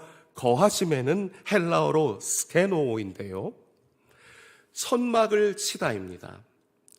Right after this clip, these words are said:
천막은 성막, 성전을 상징합니다.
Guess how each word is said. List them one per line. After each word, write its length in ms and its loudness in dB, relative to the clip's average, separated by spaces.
천막은 760 -2
성막, 1120 -2
성전을 800 -4
상징합니다. 720 -12